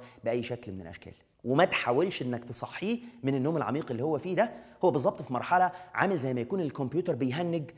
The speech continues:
وهيبدأ يعمل ريستارت من أول وجديد، هيبدأ يفتح نفسه من أول وجديد، فبيعيد ترتيب إشارات المخ. فسيبه،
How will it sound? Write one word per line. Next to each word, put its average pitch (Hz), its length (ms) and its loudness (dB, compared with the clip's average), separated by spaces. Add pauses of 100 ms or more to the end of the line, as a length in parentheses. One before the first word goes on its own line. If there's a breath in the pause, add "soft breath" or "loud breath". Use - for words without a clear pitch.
(180 loud breath)
وهيبدأ 127 440 -2
يعمل 139 380 -2
ريستارت 131 500 -4
من 113 120 -4
أول 120 200 0
وجديد، 104 320 -6 (240 loud breath)
هيبدأ 123 380 -4
يفتح 127 420 -2
نفسه 131 240 -6
من 110 100 -2
أول 120 180 0
وجديد، 110 320 -6 (140 loud breath)
فبيعيد 127 580 0
ترتيب 131 640 -4
إشارات 120 380 0
المخ. 113 340 -4 (300 loud breath)
فسيبه، 196 500 -4